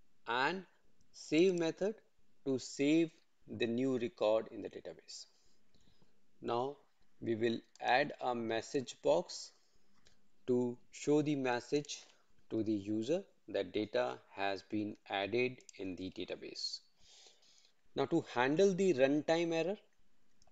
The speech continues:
add on error, go to statement, and before and sub, we will add the error found label. Before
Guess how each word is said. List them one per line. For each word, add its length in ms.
add 340
on 300
error, 280
go 280
to 340
statement, 800
and 300
before 540
and 420
sub, 440
we 140
will 240
add 400
the 300
error 300
found 460
label. 240
Before 460